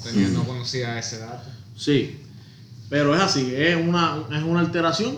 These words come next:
Speaker 2: como dice Sandra
Speaker 1: Una
Speaker 2: aquí,
Speaker 1: discontinuidad.
Speaker 2: una discontinuidad del epitelio, en el cual, en este caso, de tanto la, la úlcera, eh, eh, eh, estomacales como las del duodeno,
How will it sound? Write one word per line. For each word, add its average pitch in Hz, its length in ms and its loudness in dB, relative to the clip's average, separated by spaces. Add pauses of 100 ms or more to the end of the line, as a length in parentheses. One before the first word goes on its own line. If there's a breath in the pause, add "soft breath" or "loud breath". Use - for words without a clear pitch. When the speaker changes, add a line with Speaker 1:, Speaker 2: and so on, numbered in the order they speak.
(120)
Speaker 2:
como 135 200 -4
dice 139 220 0
Sandra - 300 -2
Speaker 1:
Una 139 80 2
Speaker 2:
aquí, 139 100 2
Speaker 1:
discontinuidad. 135 680 0
Speaker 2:
una 151 120 0
discontinuidad 170 680 2
del 175 140 0
epitelio, 185 680 -2 (460 loud breath)
en 147 160 0
el 139 180 -2
cual, 139 460 0 (160)
en 139 220 -2
este 202 320 -2
caso, 131 520 -4 (340)
de 131 120 0
tanto 139 360 -2
la, 175 140 0 (220)
la 139 160 -2
úlcera, 190 300 0 (360)
eh, 131 600 -2
eh, 135 180 -8
eh, 127 300 -4
estomacales 131 640 -2
como 139 260 -2
las 120 480 -6
del 123 180 -2
duodeno, 135 520 -2